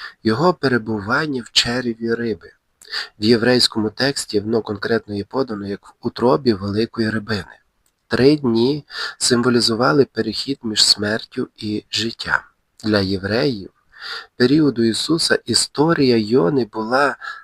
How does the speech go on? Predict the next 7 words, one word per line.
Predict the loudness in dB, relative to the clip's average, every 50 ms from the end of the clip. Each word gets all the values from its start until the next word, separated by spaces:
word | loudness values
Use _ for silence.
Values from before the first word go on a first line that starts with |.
| _ _ _ _
не | -10 -6 -4 -2 -2 -2 -2
казковою, | -2 -2 0 0 0 0 0 2 2 2 2 0 -6 -12 -14 -16 -20 _ _
а | -4 -4 -2
знаком, | -2 -4 -2 0 2 2 2 2 0 -6 -14 -16 -20 _ _ _ _ _ -10
коли | -2 2 4 4 4 4
Бог | 2 4 4 6 6 6 4 2
дає | 0 -2 -4 -4 -4 -4 -2 -2 -2 -2